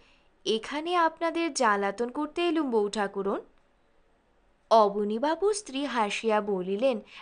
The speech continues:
"না এলে দুঃখিত হতাম। আমরা কিন্তু জানি আপনি আসবেন, কাল ওকে বলছিলাম আপনার আসবার কথা।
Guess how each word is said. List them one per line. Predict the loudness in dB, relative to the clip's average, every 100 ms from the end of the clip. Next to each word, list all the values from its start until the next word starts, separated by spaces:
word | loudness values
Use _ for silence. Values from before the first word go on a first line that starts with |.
| -10
"না | 4 6 6
এলে | 2 -2 -4
দুঃখিত | -4 -6 -6 -4 0
হতাম। | 2 2 2 -2 -2 _ _ _ _ _ _ _ _ _ 4
আমরা | 4 4 0
কিন্তু | -2 -4 0
জানি | 4 4 2 -2 -4 -10 0
আপনি | 2 2 0 0
আসবেন, | 0 0 -4 -6 -8 -10 _ _
কাল | 0 2 2
ওকে | -2 0
বলছিলাম | 2 2 0 -2 2 2 0 -12 -20 2
আপনার | 2 2 -4 -2
আসবার | -2 -4 -8 -8 -8
কথা। | -10 -10 -12